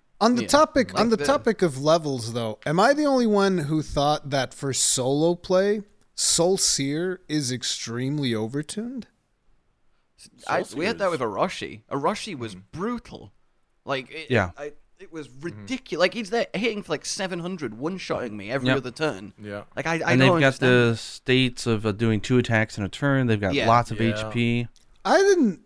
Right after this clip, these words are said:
Speaker 1: I,
Speaker 4: Yeah,
Speaker 1: I
Speaker 4: they're
Speaker 1: thought
Speaker 4: more
Speaker 1: Orochi was easy. Like, I beat Orochi, like, super fast. It was not a problem at all.
Speaker 2: Okay. For us, uh, Gammoth was a joke. Soul
Speaker 1: Yeah,
Speaker 2: Seer
Speaker 1: Gammoth
Speaker 2: was
Speaker 1: is a joke.
Speaker 2: decently,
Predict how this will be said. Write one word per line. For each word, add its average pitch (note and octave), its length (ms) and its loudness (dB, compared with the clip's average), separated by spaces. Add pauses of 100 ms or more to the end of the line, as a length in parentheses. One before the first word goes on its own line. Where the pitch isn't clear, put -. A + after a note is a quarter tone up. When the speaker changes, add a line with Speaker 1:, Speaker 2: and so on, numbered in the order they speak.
Speaker 1:
I, G3+ 80 0
Speaker 4:
Yeah, A#3 160 2
Speaker 1:
I C4+ 60 6
Speaker 4:
they're F#4 200 6
Speaker 1:
thought - 80 8
Speaker 4:
more D#3+ 100 6
Speaker 1:
Orochi G#3+ 400 4
was D#3+ 380 2
easy. F#3+ 340 -2
Like, C#3 240 -2
I F3+ 120 4
beat E3 320 0
Orochi, D3 500 0
like, A#2+ 240 -2
super - 400 -4
fast. A#2+ 640 -6
It C3 60 -8
was B2+ 160 -4
not B2+ 200 -4
a A2 40 -6
problem A#2 320 -4
at G#2 100 -8
all. B2 140 -4
Speaker 2:
Okay. A2 300 -14 (100)
For F#3 160 -2
us, G3+ 480 -2
uh, B2 300 -4
Gammoth C3+ 400 -8
was C3+ 120 -6
a B2 40 -10
joke. G2 560 -12
Soul D3+ 280 0
Speaker 1:
Yeah, E3 120 6
Speaker 2:
Seer B2 120 2
Speaker 1:
Gammoth E3 420 2
Speaker 2:
was B2+ 100 -6
Speaker 1:
is - 0 -
a E3+ 40 4
joke. E3+ 40 0
Speaker 2:
decently, B2 680 -6